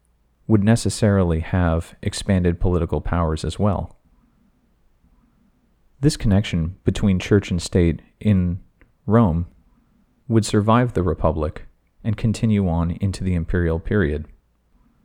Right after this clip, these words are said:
Perhaps the most famous example of this would come in the form of Augustus Caesar.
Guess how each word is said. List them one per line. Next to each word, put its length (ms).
Perhaps 380
the 80
most 220
famous 340
example 400
of 120
this 420
would 180
come 420
in 140
the 80
form 340
of 120
Augustus 460
Caesar. 420